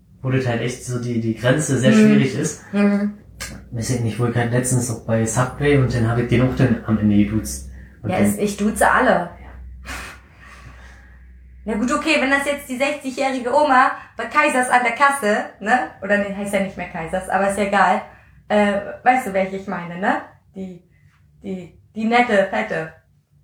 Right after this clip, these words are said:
Speaker 2: Die nette, dicke. Die nette, die bei
Speaker 1: Ach so.
Speaker 2: Kaisers. Weißt du, welche ich meine?
Speaker 1: Bin nicht so oft bei Kaisers.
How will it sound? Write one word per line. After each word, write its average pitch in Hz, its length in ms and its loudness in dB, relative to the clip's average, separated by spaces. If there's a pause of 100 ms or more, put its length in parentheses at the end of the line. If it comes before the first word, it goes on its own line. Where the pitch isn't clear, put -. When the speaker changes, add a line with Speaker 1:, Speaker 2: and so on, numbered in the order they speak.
(360)
Speaker 2:
Die 220 100 -8
nette, 233 320 0
dicke. 196 480 -2 (100)
Die 240 80 -8
nette, 247 720 2 (100)
die 247 240 -4
bei 247 180 0
Speaker 1:
Ach 269 120 6
so. 277 80 2
Speaker 2:
Kaisers. 214 300 4 (460)
Weißt 311 240 -2
du, 320 60 -10
welche 330 280 2
ich - 80 -20
meine? 349 280 -6 (420)
Speaker 1:
Bin 123 160 -8
nicht 123 160 -10
so 113 100 -12
oft - 140 -14
bei 107 140 -10
Kaisers. 101 600 -14